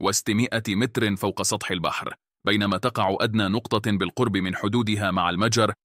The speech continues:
عند نهر بودروج بارتفاع أربعة وتسعون متر.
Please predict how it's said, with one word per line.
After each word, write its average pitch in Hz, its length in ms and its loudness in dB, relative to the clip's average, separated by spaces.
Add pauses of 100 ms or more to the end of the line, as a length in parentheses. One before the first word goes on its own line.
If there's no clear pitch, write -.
(140)
عند 104 220 0
نهر 110 300 2
بودروج 98 560 0 (300)
بارتفاع 107 480 0
أربعة 101 520 0
وتسعون 101 640 0
متر. 117 360 -2